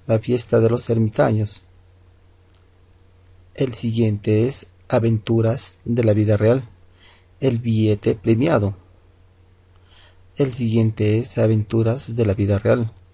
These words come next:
el enigma de Pilton. El siguiente es Aventuras de la Vida Real,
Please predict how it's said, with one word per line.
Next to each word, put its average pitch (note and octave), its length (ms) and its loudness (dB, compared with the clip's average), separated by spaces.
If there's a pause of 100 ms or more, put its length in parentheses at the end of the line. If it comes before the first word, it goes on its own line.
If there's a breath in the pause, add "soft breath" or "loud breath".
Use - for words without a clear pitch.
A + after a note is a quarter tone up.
(840 soft breath)
el A#2+ 200 0
enigma A2+ 560 2 (760)
de B2+ 120 -2
Pilton. A#2+ 500 -4 (1800 soft breath)
El C3 160 -4
siguiente A2 760 -2
es - 280 -8
Aventuras A#2 880 0
de B2+ 80 -2
la A2 80 0
Vida G#2+ 240 2
Real, A#2 320 0